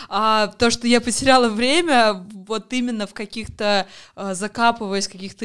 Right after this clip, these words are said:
иллюзиях, страданиях, э, нереалистичных ожиданиях и во-, вообще вот в таких вещах, которые вот реально лучше стендап.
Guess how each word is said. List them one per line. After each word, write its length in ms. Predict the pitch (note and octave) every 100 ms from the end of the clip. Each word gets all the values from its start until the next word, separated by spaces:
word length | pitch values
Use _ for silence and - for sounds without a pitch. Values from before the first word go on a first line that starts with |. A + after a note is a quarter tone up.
| G#3
иллюзиях, 500 | G#3 C4+ C4+ A3 G#3
страданиях, 920 | - G3+ G3 G3 G#3 B3+ A#3+ G#3+ -
э, 380 | F#3+ F#3 F#3+ F#3 - -
нереалистичных 920 | G#3 G#3 G3+ G3+ G3+ - A3 A3 G3
ожиданиях 760 | G3 F#3 F#3 G3+ C4 B3+ A3+ -
и 240 | F#3 F3+ F#3
во-, 160 | F#3+
вообще 380 | F#3 F#3+ - F#3+
вот 140 | F3+
в 100 | -
таких 340 | - F#3 F#3+ F#3+
вещах, 320 | F#3+ G#3+ E4 - - -
которые 340 | - G3 G3 G3
вот 160 | G3
реально 340 | G3+ G3+ F3+ E3+
лучше 300 | A#3 - A#3
стендап. 580 | - G#3 G3 E3+ D#3